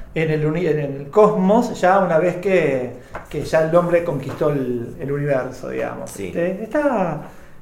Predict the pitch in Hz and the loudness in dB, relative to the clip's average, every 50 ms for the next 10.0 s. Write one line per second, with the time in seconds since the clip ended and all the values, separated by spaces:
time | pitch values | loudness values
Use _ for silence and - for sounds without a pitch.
0 | - - - 220 190 180 190 190 185 185 190 208 202 226 254 277 294 285 262 262 | -14 -6 -2 2 2 4 4 4 2 0 -2 -2 0 2 2 4 8 8 10 10
1 | 262 233 - - 165 156 156 151 143 135 131 - 123 113 - - 127 117 - 120 | 10 8 4 2 0 -2 0 0 -2 -2 -2 -4 -8 -8 -8 -8 -8 -8 -8 -10
2 | 117 - - - - - - - - - - - - - - - - - - - | -12 -14 -16 -20 -20 -20 -20 -20 -20 -20 -20 -20 -20 -20 -20 -20 -18 -16 -14 -12
3 | - - 233 226 208 214 262 254 - 156 143 139 135 - - - - 135 131 123 | -8 -2 2 4 6 6 6 4 4 4 4 2 2 0 -6 -8 -6 -6 -6 -6
4 | 120 127 - - 135 135 143 180 190 190 185 190 160 - - 170 156 147 139 147 | -6 -10 -10 -6 -2 0 2 2 2 4 4 2 2 2 2 2 2 2 2 2
5 | - 147 131 117 113 120 131 143 139 - 151 147 139 127 127 127 123 127 131 - | 2 2 2 2 -2 -6 -6 -6 -6 -4 -4 -4 -4 -4 -6 -8 -8 -10 -12 -14
6 | - - - - - - - - - - - - - - - - - - 294 277 | -16 -16 -18 -16 -16 -14 -6 2 6 6 6 6 4 -6 -6 -4 0 6 10 10
7 | 269 285 349 349 339 339 277 - - 349 320 240 202 175 156 156 151 147 147 147 | 10 10 10 6 6 6 6 6 6 4 4 6 4 4 2 2 0 0 0 2
8 | 151 147 - 254 240 - - - 202 202 - - 202 196 190 190 208 220 214 214 | 2 4 8 8 8 8 8 4 0 0 2 0 2 2 4 4 4 4 6 6
9 | 214 220 240 233 240 - - - - - - - - - - 180 185 175 156 170 | 6 6 4 2 0 -4 -8 -12 -14 -16 -20 -20 -12 -6 0 2 2 2 2 0